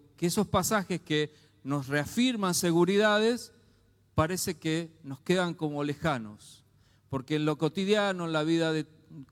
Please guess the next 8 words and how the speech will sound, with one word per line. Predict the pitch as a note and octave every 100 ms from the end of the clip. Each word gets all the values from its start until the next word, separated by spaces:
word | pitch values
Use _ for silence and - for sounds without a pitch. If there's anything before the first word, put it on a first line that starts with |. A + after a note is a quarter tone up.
| D#3+ - C3+
de, | C#3+ C#3+ D3 D3 C#3+ D3
en | D3 D#3
el, | D3+ D3 - _ _ _ _ -
lo | C#3+ E3+ D#3
de | D#3+
todos | E3 G#3+ G#3+
los | G#3
días, | F#3+ G#3+ G3 G#3 -